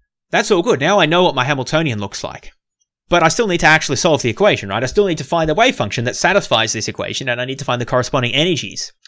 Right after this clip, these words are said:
So how am I going to do that? Well, here is where the Hartree-Fock method re-, really comes into its own, or we, we really start applying this method specifically, because there's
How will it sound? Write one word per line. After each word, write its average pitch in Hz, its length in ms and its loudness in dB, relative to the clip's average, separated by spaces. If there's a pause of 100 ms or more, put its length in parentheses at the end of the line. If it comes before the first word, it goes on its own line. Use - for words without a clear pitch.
So - 140 -2
how 165 160 2
am 214 60 0
I 202 80 2
going 185 160 0
to 160 80 0
do 160 160 2
that? 147 340 -4 (840)
Well, 165 120 0
here 247 400 0
is 120 500 -4
where 143 200 -2
the 131 80 -2
Hartree-Fock 156 640 -2
method 107 400 -4 (280)
re-, 147 260 -2
really 165 260 2
comes 131 220 -2
into 113 140 -2
its 104 100 -4
own, 98 80 -4
or 101 260 -4
we, 147 200 -4
we 147 100 -4
really 147 200 -2
start 135 260 0
applying 120 380 -2
this 110 160 -4
method 113 220 -4
specifically, 104 520 -6
because 143 500 0 (380)
there's 131 340 0